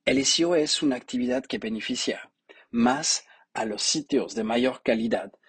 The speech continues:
que a los de menor calidad porque actúa como amplificador del valor intrínseco de los sitios. ¿Cuál es el razonamiento que hay detrás de esta conclusión? Es muy sencillo.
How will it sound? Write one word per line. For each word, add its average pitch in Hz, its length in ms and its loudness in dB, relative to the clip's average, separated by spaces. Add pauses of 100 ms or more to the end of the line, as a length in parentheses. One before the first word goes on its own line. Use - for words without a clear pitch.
(160)
que 117 140 0
a 104 100 2
los 123 260 2
de 131 120 0
menor 110 420 -4
calidad 110 500 -2
porque 127 300 -2
actúa 127 420 0
como 117 340 0
amplificador 127 920 2
del 123 160 4
valor 107 400 0
intrínseco 120 800 -2 (260)
de 127 160 4
los - 140 0
sitios. - 580 -6 (1500)
¿Cuál 165 220 2
es - 320 -4
el 123 300 -4 (120)
razonamiento 117 920 2 (240)
que 127 100 0
hay 131 140 2
detrás 120 460 0
de 117 100 0
esta 110 200 -6
conclusión? - 520 -4 (1040)
Es - 240 4
muy 135 180 8
sencillo. 120 600 -2